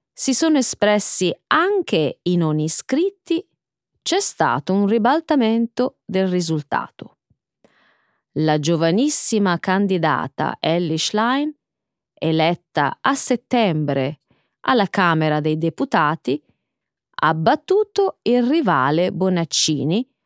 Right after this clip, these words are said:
con oltre il cinquantatré per cento dei voti, diventando così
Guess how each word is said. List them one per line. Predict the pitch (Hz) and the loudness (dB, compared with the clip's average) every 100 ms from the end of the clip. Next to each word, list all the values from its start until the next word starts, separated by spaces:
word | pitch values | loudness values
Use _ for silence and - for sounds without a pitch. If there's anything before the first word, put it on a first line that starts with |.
| _ _ _ - | _ _ _ -8
con | - 196 196 | 0 2 2
oltre | - 240 311 392 392 - 370 349 | 0 0 2 0 -2 -2 0 -2
il | - 220 | -2 -2
cinquantatré | 170 - 190 185 190 202 254 - 330 359 | -2 -2 -2 0 0 0 -2 -2 -2 0
per | 254 | -2
cento | 285 - 170 156 156 208 226 | -2 -2 0 0 -2 -2 0
dei | 269 | 0
voti, | 254 156 - - 190 - _ _ _ _ _ _ _ _ _ - | 0 -2 -4 -4 -6 -6 _ _ _ _ _ _ _ _ _ -8
diventando | 165 160 156 147 175 165 160 160 | -2 0 0 2 2 2 0 0
così | 190 170 254 | -2 0 -2